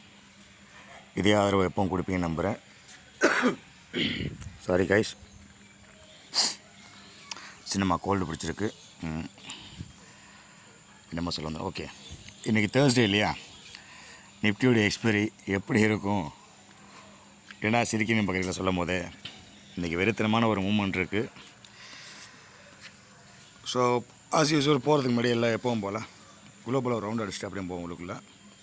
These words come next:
குளோபல் Nasdaq வந்து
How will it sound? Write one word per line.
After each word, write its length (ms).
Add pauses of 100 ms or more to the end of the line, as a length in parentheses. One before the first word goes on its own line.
(3500)
குளோபல் 420
Nasdaq 500
வந்து 300